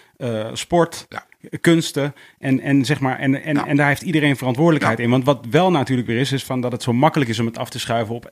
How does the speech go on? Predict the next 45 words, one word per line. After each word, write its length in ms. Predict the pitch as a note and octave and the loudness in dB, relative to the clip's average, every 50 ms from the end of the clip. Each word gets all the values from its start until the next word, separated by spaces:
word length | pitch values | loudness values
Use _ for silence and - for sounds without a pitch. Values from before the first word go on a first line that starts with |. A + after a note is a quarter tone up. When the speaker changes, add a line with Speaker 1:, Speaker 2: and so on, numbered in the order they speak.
| - | -8
Speaker 1:
één 300 | _ - D#3+ D#3+ D#3 C#3 | _ 4 4 6 6 2
voetballer 460 | - - D#3+ B2 G#2+ A2+ A2 G#2+ A2+ B2+ | 0 -2 -6 -4 -2 -2 -2 -2 -2 -4
of 200 | B2 B2+ A#2 A2 | -6 -6 -8 -10
één 340 | A#2 - D3 C#3 C3+ B2+ A2 | -12 -8 -4 -2 -2 -2 -2
Speaker 2:
Tuurlijk. 240 | - C#3 G#3 G#3+ B2 | 0 0 2 4 4
Speaker 1:
voetbalelftal, 600 | A#2+ A#2+ - E3+ E3+ F3+ D3+ - - - D3+ B2+ | 2 2 0 2 2 2 2 2 0 0 0 0
Speaker 2:
Ja. 80 | C#3+ - - - - - | 0 -4 -8 -16 -12 -4
Speaker 1:
terwijl 260 | - C#3 C#3 C#3 C3+ | -2 0 2 2 2
daar 300 | A#2+ A#2+ A#2 B2 C3 - | 4 4 4 2 2 0
een, 280 | D3 C3 B2+ C3 B2+ - - - - | 0 0 0 0 -2 -4 -8 -10 -4
de 140 | B2 C3+ | -2 -2
fifa 320 | - - B2 A2+ B2 A#2 G#2+ | 0 0 -2 0 0 0 0
boven 260 | A#2+ A#2+ A#2 A2 A2+ | 0 0 0 0 -2
Speaker 2:
Ja. 60 | A2+ | 0
Speaker 1:
hangt 220 | A#2+ B2 A#2+ A#2 B2+ | 0 0 0 -2 0
en 140 | C#3 C3+ | 0 0
de 60 | C3+ B2 | 2 2
weet 100 | C3 C3 | 2 0
Speaker 2:
Ja. 60 | C3+ | 0
Speaker 1:
ik 60 | B2+ | 0
veel 100 | - C#3+ | -2 -4
wat 100 | C#3+ C#3 C3 | -4 -4 -4
allemaal 200 | B2 A2 A#2 C#3 | -6 -4 -4 -6
bo-, 80 | D3+ C#3 | -4 -2
die 240 | D#3 E3+ F3+ F#3 - | -4 -4 -4 -6 -10
eigenlijk 460 | - - F3+ E3+ F3 - - A#2 G2+ A#2 | -8 0 2 2 2 2 0 -2 -4 -4
de 60 | A2 | -4
verantwoordelijkheid 580 | - A2 G2+ G2 G#2 G#2 D3+ D#3+ A#2+ G#2+ - | -2 -2 -2 0 0 0 0 0 0 0 0
Speaker 2:
Ja, 60 | - A2 | -2 -2
het 80 | G#2 | -4
Speaker 1:
zouden 140 | G#2 G#2+ G2+ | -4 -6 -8
moeten. 140 | - - - | -8 -10 -16
Speaker 2:
het 100 | - - | -10 -6
Speaker 1:
Die 100 | - C3+ | -4 0
voetballers 440 | - G#3+ F#3 F#3+ F3+ F3+ D#3+ - - - | 0 2 4 4 2 2 0 -4 -6 -4
Speaker 2:
Ja. 120 | D#3 F3+ | -2 0
Speaker 1:
kiezen 240 | - F#3+ D3+ E3 E3+ | 2 2 2 2 2
niet 160 | F3 F3+ - | 0 0 0
Qatar 340 | - E3 D3+ D#3+ D3+ C#3+ C3+ | -2 -2 0 2 2 2 2
als 140 | C#3+ C3 - | 0 -2 -4
de 60 | C3 | -2
plek 120 | F3+ G3 | 0 0
Speaker 2:
Nee. 100 | C#3 F#2 | 2 4
Speaker 1:
waar 100 | C3 C3 | 2 2
het 160 | B2+ B2+ - | 2 0 -4